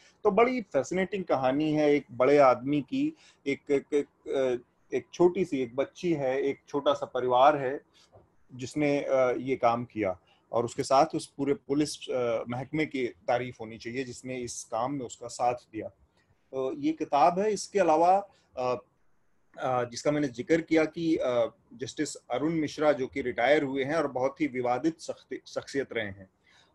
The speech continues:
उनके ऊपर उनकी जो, उनका जो सुप्रीम कोर्ट में, अ, करियर रहा है,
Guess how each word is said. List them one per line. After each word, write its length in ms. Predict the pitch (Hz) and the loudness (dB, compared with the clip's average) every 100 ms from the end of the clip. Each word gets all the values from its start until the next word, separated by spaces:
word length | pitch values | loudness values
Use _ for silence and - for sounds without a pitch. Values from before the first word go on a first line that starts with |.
| - | -8
उनके 440 | 143 143 190 196 | -8 2 4 4
ऊपर 520 | 190 151 170 170 165 160 | 2 0 4 4 6 4
उनकी 800 | - 147 143 143 156 151 147 | 2 -2 -6 -2 0 2 0
जो, 360 | 135 120 135 135 | -4 -4 -2 0
उनका 380 | 131 135 131 127 | 0 -4 -2 -2
जो 180 | 131 123 | -2 -8
सुप्रीम 320 | - 143 143 | -8 -6 -4
कोर्ट 280 | 143 160 160 156 | 2 2 2 -2
में, 280 | 156 151 | -2 -2
अ, 300 | 151 135 123 113 - _ _ _ | -2 -2 -2 -4 -8 _ _ _
करियर 300 | 127 127 143 | -6 -2 -2
रहा 260 | 123 123 117 | 0 -2 -4
है, 220 | 110 | -4